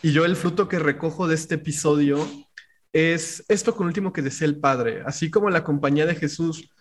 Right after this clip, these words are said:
no, no, no se restituyó por la voluntad ni por lo, por el, por el voluntarismo, por el activismo político, sino por el abandono, creo que eso es lo que, lo que hoy nos puede dar una luz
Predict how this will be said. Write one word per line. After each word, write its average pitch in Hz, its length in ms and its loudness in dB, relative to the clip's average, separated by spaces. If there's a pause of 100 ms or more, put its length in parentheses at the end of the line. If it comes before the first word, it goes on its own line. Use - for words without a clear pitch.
(240)
no, 160 220 4 (180)
no, 180 340 2
no 165 140 2
se 190 160 0
restituyó 156 800 0
por 131 160 -4
la 113 100 0
voluntad 123 880 0 (120)
ni 139 140 2
por 120 280 0
lo, 117 360 2
por 127 180 2
el, 117 480 -2 (840)
por 131 140 4
el 120 100 4
voluntarismo, 123 1000 0
por 113 140 -2
el 110 100 2
activismo 127 500 0
político, 127 420 0
sino 120 220 -6
por 123 120 2
el 117 80 4
abandono, 139 640 2 (360)
creo 160 240 2
que 190 100 4
eso 180 260 0
es 170 160 2
lo 175 180 0
que, 127 420 0
lo 139 180 2
que 143 160 4
hoy 170 260 2
nos 151 160 -2
puede 147 280 0
dar 143 160 0
una 147 200 0
luz 139 600 -4